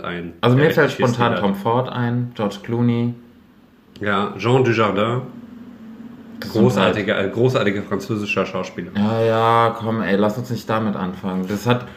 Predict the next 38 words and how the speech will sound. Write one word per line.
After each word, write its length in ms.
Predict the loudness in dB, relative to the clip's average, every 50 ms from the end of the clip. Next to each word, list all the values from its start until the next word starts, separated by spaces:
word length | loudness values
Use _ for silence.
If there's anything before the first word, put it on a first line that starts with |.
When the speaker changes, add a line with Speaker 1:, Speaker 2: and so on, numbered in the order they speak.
| -20 -20 -20 -20 -16 -12 -6 0
Speaker 2:
das 220 | 2 2 2 2
hat, 240 | 0 0 0 0 0
einmal 500 | 2 4 6 6 6 6 6 4 4 2
hat 160 | 0 -2 -2
es 140 | -4 -6 -6
geklappt, 380 | -10 -8 -4 -4 -4 -4 -2 -2
weil 140 | 0 0 2
er 160 | 2 2 2
den 160 | 4 4 4 4
Mund 200 | 4 2 2 2
halten 300 | 0 0 0 0 -2 -4
musste. 460 | -4 -6 -8 -8 -6 -6 -6 -6 -6 -2
Kennst 200 | 0 0 0 0
du 40 | -2
die 80 | -2 0
anderen 240 | 0 0 0 0 0
Filme 240 | -2 -2 -2 -2
von 180 | -2 -2 -2 0
dem? 140 | 0 0 2
Speaker 1:
Ja, 180 | 2 2 2
natürlich, 520 | 2 0 0 0 0 2 2 2 0 0 0
deswegen 420 | -2 -2 0 0 0 0 2 0
ja. 280 | 0 0 -2 -4 -8 -12 -18 _ -4
Speaker 2:
Brice 300 | 0 0 0 0 0 0
de 100 | 2 2
Nice? 440 | 4 4 4 2 0 -2 -8 -14 -20 -20 _ -20 -20 _ _ _ -8 -8 -6 -6 -6 -2 0
Kennst 260 | 2 2 2 0 0
du 40 | 0 2
den? 140 | 2 2 4 4
Speaker 1:
<laughs> 200 | 2 2 2 2
Ja, 120 | 0 0 0 0 -2 -2 -2 -2 -2 -4 -4 -2 -4 -6 -6
Speaker 2:
Sag 220 | -6 -4 -2 0 2
Speaker 1:
der 180 | 4 4 4 4
ist 60 | 4
so 40 | 4
Speaker 2:
mal. 240 | 4 4 4 2 2 0
Speaker 1:
bekloppt. 560 | -2 -2 -2 -2 -2 -2 -2 -2 -4 -4 -4 -4 -4 -2 0
Speaker 2:
Ja. 260 | 2 2 2 0 -2